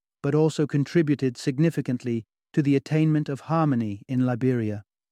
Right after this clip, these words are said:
Authored by Nobel Peace Prize laureate Lema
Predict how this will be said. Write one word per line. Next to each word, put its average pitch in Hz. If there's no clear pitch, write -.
Authored 147
by 135
Nobel 139
Peace 160
Prize 127
laureate 127
Lema 127